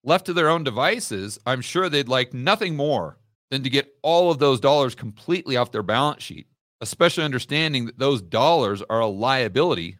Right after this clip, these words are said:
of an entity that can just seize them and tell that Russian entity to pound sand. I'm not saying that the dollar,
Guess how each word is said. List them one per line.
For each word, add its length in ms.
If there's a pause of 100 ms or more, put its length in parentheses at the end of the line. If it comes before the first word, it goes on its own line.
(600)
of 100
an 80
entity 600 (960)
that 80
can 100
just 220
seize 380
them 200
and 140
tell 400 (320)
that 180
Russian 320
entity 480
to 100
pound 380
sand. 500 (460)
I'm 160
not 240
saying 560
that 140
the 100
dollar, 600